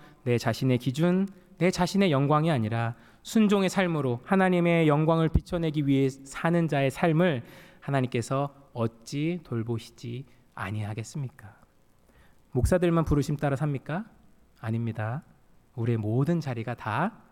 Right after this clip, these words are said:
목사처럼 부르심 받은 자리입니다. 학교로, 직장으로, 가정으로,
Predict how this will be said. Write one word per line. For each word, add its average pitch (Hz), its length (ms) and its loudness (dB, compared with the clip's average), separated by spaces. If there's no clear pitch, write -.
목사처럼 120 800 -4
부르심 127 440 0
받은 120 320 -8
자리입니다. 104 560 -14
학교로, 120 640 -2
직장으로, 113 720 -10
가정으로, 90 520 -12